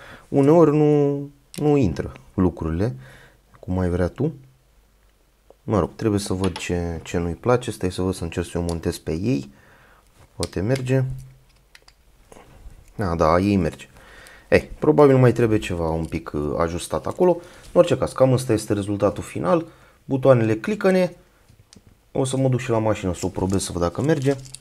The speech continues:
Cam, uh, cam asta este. Deci cu un cost de treizeci de lei și așteptat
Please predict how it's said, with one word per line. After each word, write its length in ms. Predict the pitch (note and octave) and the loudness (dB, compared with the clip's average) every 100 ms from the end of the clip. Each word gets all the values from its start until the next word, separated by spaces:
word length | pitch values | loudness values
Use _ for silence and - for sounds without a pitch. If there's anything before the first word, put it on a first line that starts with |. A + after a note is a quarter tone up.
| _ - _ _ - - - - | _ -20 _ _ -20 -20 -20 -4
Cam, 320 | - A#2+ B2 | 0 2 2
uh, 200 | B2 A#2+ | 2 0
cam 220 | - A#2+ | 0 0
asta 220 | A#2+ - | 0 0
este. 200 | D#2 - - - - - - | -6 -8 -18 -20 -20 -20 -8
Deci 220 | B2+ C#3+ | 0 0
cu 180 | - F3+ | 0 4
un 160 | E3+ D#3 | 4 4
cost 500 | - D#3+ C3 - - | 4 4 4 0 -8
de 580 | A#2+ C3+ C3 B2+ A#2 G#2+ - | 0 2 4 4 2 -4 -6
treizeci 460 | C#3+ C#3 A#2+ A#2+ G#2+ | 0 2 2 0 2
de 120 | A2+ | 2
lei 340 | A#2 B2+ A2+ | 4 4 2
și 160 | G2+ - | -2 0
așteptat 720 | A2 - G#2 - A2 - | 0 0 -6 2 2 2